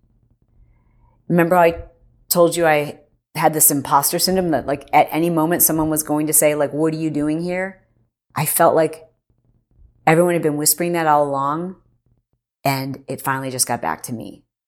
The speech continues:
"What are you doing here? You're not lean enough." My first reaction, aside from just, like, sheer humiliation and embarrassment, and then I got mad, and then I decided that the way I would get back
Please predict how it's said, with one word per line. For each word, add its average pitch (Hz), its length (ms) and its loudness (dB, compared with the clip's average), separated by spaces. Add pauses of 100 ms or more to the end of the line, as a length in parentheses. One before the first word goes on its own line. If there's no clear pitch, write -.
"What 143 280 -8
are 156 40 -8
you 151 120 -8
doing 135 320 -10
here? 117 360 -14 (140)
You're 147 140 -6
not 135 220 -6
lean 143 160 -6
enough." 95 460 -12 (960)
My 180 120 4
first 240 360 4
reaction, 214 760 2
aside 170 360 4
from 175 180 -2
just, 160 260 -8
like, 170 220 -4
sheer 190 720 2 (640)
humiliation 165 920 2 (600)
and 156 80 4
embarrassment, 143 720 2 (880)
and 156 100 2
then 139 80 2
I 156 60 4
got 202 140 6
mad, 165 500 2 (1500)
and 175 140 0
then 208 120 4
I 294 100 6
decided 220 420 2
that 180 100 -6
the 170 80 2
way 180 240 4
I 190 60 6
would 165 220 2
get 151 280 -2
back 143 640 0